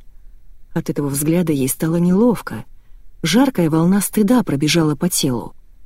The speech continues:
Аннабелл крепко сцепила руки перед собой. Монтгомери удивлённо вскинул бровь, которая с прямой превратилась в дугу. «Мисс Арчер,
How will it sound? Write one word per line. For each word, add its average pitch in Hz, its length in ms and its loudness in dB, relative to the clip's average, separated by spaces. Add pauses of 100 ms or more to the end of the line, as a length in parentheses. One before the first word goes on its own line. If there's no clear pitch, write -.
(480)
Аннабелл 196 400 4
крепко 240 360 0
сцепила 160 460 2
руки 202 260 2
перед 202 200 0
собой. 151 500 -2 (720)
Монтгомери 190 640 4
удивлённо 196 540 4
вскинул 127 440 0
бровь, 180 420 0 (460)
которая 285 400 2
с - 120 -4
прямой 190 400 4
превратилась 170 640 2
в 170 60 0
дугу. 160 380 0 (1120)
«Мисс 190 300 0
Арчер, 131 440 -2